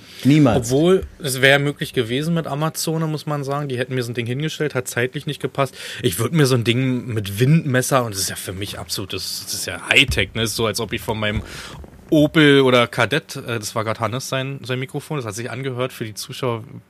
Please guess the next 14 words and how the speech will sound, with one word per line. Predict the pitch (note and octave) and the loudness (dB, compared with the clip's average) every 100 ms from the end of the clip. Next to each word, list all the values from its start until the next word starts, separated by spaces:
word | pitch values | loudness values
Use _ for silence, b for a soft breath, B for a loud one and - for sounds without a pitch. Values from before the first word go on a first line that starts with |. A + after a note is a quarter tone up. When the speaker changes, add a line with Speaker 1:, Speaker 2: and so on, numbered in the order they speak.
| - | -20
Speaker 2:
Zuhörer | - B2+ A2+ A2 | -8 -6 -4 -4
wie | A2+ | -4
ein | G#2 | -8
Furz. | - - G2 - - - | -8 -8 -8 -8 -12 -8
<laughs> | - | 4
Speaker 1:
Nee, | C3 E3+ | 6 6
ich | D#3 | 4
hab, | D#3+ - | 0 0
ich | C#3+ D#3+ | 0 0
hab | D3+ | 2
mich | D3+ | 0
hier | - | 2
grad | D3 C3+ D3 | 4 4 4
reingelehnt | F3 E3 B2 A2+ G#2+ | 6 6 6 4 2